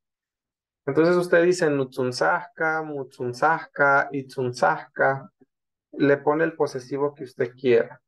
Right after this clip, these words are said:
Y tenemos el Salagusgutu, que sería el short.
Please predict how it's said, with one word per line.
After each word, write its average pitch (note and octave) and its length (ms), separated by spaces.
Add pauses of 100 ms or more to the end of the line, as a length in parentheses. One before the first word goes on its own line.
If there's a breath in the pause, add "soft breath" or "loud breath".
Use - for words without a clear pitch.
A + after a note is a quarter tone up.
(420)
Y E3+ 140
tenemos G#3 560
el D3+ 180
Salagusgutu, F#3 1300
que D3+ 120
sería D3+ 440 (100)
el C#3 220
short. C#3 520